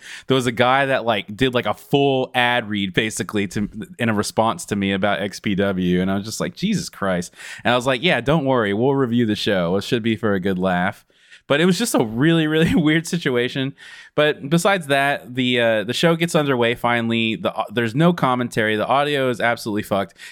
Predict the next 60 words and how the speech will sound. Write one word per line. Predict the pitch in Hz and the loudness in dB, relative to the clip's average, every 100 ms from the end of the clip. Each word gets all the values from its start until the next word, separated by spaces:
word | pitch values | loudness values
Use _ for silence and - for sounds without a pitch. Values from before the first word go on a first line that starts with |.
| - | -2
And | 147 | 0
I'm | |
not | 254 180 | 2 0
gonna | 117 | 0
be, | 113 - | -2 0
I'm | 127 | 2
not | 185 | 2
gonna | 107 | 2
lie | 95 127 | 0 0
to | |
you | 98 | 0
guys. | 92 90 87 - _ _ _ - | 0 0 -2 -8 _ _ _ -2
Um, | 117 104 98 95 - - | 0 0 -2 -6 -8 -2
the | |
person | 120 226 202 | 0 2 0
that | 160 | 0
they | 139 | 0
had | 127 - | 0 0
for | 135 | -2
commentary | 147 143 139 147 151 | -2 -2 0 0 0
is | 113 | -2
fine. | - 107 117 151 170 170 _ _ _ _ - | -2 0 2 2 0 -2 _ _ _ _ -14
He | 123 131 | -2 0
did | 123 139 | 2 0
a | |
good | 131 | 0
job | 107 107 117 131 | 2 2 2 2
whenever | 123 117 117 | 0 0 0
the, | 113 104 | 0 -2
it | 95 | -2
did, | 107 123 - _ _ _ _ _ - | -2 -4 -8 _ _ _ _ _ -6
it | 123 | -2
did | 107 127 | 0 0
turn | - 151 | 0 2
on. | 156 160 170 170 - - - | 2 2 2 -2 -12 -20 -2
But | 131 123 127 | 0 0 0
man, | 151 117 90 | 0 0 0
I | 143 | 2
would | 214 170 | 4 2
have | |
been | 131 120 | 0 0
down | 127 120 | 0 0
to | |
watch | 113 117 - | 0 -2 -2
the | 117 | -2
show | - 110 | 0 0
with | 95 | 0
zero | 90 87 110 113 107 | -2 -2 0 2 0
commentary. | 92 98 101 92 95 64 65 131 - _ _ _ - | -2 -2 -2 -2 -2 -4 -6 -10 -14 _ _ _ -4
But | 127 | -2
you | 151 | 0
could | 175 160 | 0 2
kinda | 180 180 | 2 4
hear | 180 170 | 4 4
the | 156 - | 4 4
audio | 120 131 131 120 | 2 2 0 0
double, | 101 113 120 117 117 113 113 113 87 | 0 2 2 2 2 2 2 -2 -4
like, | 107 104 - | -2 -2 -6
the, | 85 90 107 | -6 0 0
um, | 98 104 92 90 | 2 2 0 -2